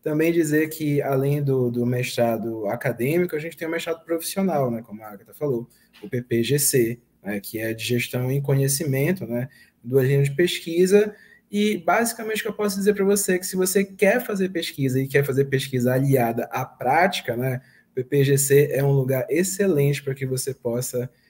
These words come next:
ser integrado enquanto futuro mestrando ou mestranda. Muito obrigado, professora Maria Cláudia. Muito obrigado, Matheus, tá? Vamos seguir com as nossas pesquisas que a gente tem que continuar.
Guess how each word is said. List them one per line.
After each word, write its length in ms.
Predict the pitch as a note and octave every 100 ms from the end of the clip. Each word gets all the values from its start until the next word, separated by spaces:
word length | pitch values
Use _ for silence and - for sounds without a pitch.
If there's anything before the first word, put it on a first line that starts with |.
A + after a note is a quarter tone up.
| _
ser 200 | - B2+
integrado 600 | C#3 C#3 C3 A#2+ A#2+ A#2+
enquanto 500 | C3+ C#3 A#2+ B2+ -
futuro 580 | - C#3+ B2+ B2+ B2 B2 - _ -
mestrando 640 | B2 C3+ C3+ B2 C3+ C3
ou 60 | C3+
mestranda. 640 | C#3+ C#3 - E2 - - _ _ _ _ C3+
Muito 180 | C#3 D#3
obrigado, 380 | D#3+ D3+ D3+
professora 420 | D3 D#3 D3 C#3 C3+
Maria 400 | B2+ A#2+ B2+ A#2+
Cláudia. 680 | B2 B2 C3 D3 E3 F3 - _ _
Muito 180 | C3 C#3+
obrigado, 380 | D3+ D3 D3 C#3+
Matheus, 960 | C#3+ C#3 - C3 C#3+ D#3+ F#3+ - - _
tá? 400 | A2 D3 E3 - _ _
Vamos 260 | B2+ D3 D3
seguir 260 | F3 D#3
com 100 | D3
as 100 | D3+
nossas 280 | D3 C#3+ D#3+
pesquisas 600 | - D3 - - C3+ C3+
que 220 | - C3+ C3
a 80 | A#2+
gente 260 | B2 C3
tem 160 | - C3
que 60 | -
continuar. 640 | A#2+ A#2+ B2 A#2+ - -